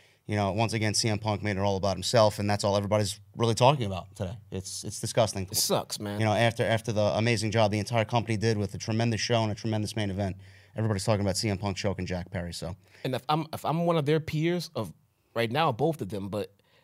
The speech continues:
Speaker 2: especially Punk, because it's the second time he's done this.
Speaker 1: Yeah.
Speaker 2: I could be neutral in all this. Like, "Hey, Punk is a good guy. He can do what he do. You know, Jack, whatever." But at the end of the day, we busted our ass in that fucking pay-per-view.
Speaker 1: Yeah,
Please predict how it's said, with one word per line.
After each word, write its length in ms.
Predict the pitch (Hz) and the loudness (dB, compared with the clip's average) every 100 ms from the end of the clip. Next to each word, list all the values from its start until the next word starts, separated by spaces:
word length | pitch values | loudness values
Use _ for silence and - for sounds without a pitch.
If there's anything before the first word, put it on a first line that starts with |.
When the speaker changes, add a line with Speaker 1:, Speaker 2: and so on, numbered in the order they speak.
| - | -10
Speaker 2:
especially 480 | - - 160 147 120 | -6 -2 -2 0 -4
Punk, 320 | - 160 101 | -4 -6 -6
because 260 | - 123 120 | -6 -6 -6
it's 120 | 117 | -8
the 100 | 110 | -6
second 340 | - 143 123 | -2 -2 -2
time 220 | 117 123 110 | -4 -4 -4
he's 100 | 98 | -4
done 220 | 127 110 | -2 -2
this. 160 | - | -4
Speaker 1:
Yeah. 80 | 107 92 - - _ _ _ _ _ _ | -4 -4 -12 -20 _ _ _ _ _ _
Speaker 2:
I 100 | - | -2
could 200 | 156 196 | 4 4
be 140 | 160 170 | 4 4
neutral 560 | 151 170 233 147 113 | 6 6 4 0 0
in 100 | 117 | 0
all 160 | 113 120 | 2 2
this. 180 | 113 98 | 2 -2
Like, 120 | 98 | -2
"Hey, 240 | 143 90 - | -2 -4 -12
Punk 240 | - 139 170 | -8 -6 -4
is 80 | 160 | -4
a 60 | |
good 180 | 143 151 | -4 -2
guy. 160 | 151 - | -2 -4
He 60 | |
can 160 | - 117 | -4 -2
do 100 | 135 | -2
what 100 | 135 | 0
he 80 | 127 | 0
do. 220 | 143 120 | -2 -4
You 100 | 92 | -8
know, 200 | 92 98 - | -8 -8 -10
Jack, 260 | 104 135 - | -6 -6 -4
whatever." 280 | 117 139 139 - - _ | -2 -2 -2 -8 -20 _
But 60 | 160 | 0
at 80 | 147 | 4
the 100 | 180 | 6
end 120 | 226 | 6
of 40 | |
the 60 | 180 | 4
day, 320 | 185 202 151 131 | 4 2 2 0
we 120 | 262 | -2
busted 360 | 185 175 160 | 0 0 0
our 80 | 135 | -2
ass 220 | 120 147 | -2 -2
in 80 | 107 | -4
that 120 | 98 | -8
fucking 260 | - 117 92 | -8 -8 -8
pay-per-view. 380 | 120 120 - - | -8 -8 -10 -6
Speaker 1:
Yeah, 120 | 101 | -6